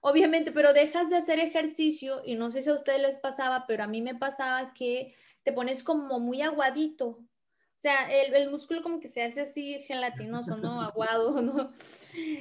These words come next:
Speaker 1: Entonces, eh, ahorita, cuando la pandemia empezó, nosotros estábamos en Jalapa y dejamos de hacer ejercicio.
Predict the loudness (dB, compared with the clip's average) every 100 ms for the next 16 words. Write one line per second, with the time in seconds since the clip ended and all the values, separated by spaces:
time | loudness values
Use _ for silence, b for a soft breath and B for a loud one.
0 | -6 4 4 4 2 0 0 -2 -2 -6
1 | _ _ _ _ 2 6 6 4 _ -2
2 | 2 4 4 2 -4 0 2 4 0 2
3 | 2 4 4 4 4 2 0 0 0 2
4 | 2 0 0 -2 0 0 0 -2 -2 -2
5 | 0 2 2 0 -6 -8 -14 _ _ -4
6 | 0 2 2 0 2 0 0 2 0 2
7 | 0 2 2 2 2 -4 -6